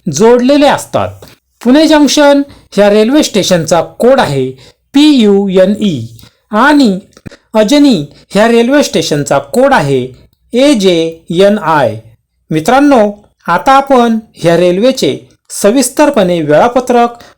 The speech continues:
पाहणार आहोत. सर्वप्रथम पुणे जंक्शन ह्या रेल्वे स्टेशनहून सकाळी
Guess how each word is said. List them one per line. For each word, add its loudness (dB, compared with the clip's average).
पाहणार -2
आहोत. -2
सर्वप्रथम 0
पुणे 2
जंक्शन -2
ह्या 2
रेल्वे 2
स्टेशनहून -4
सकाळी -2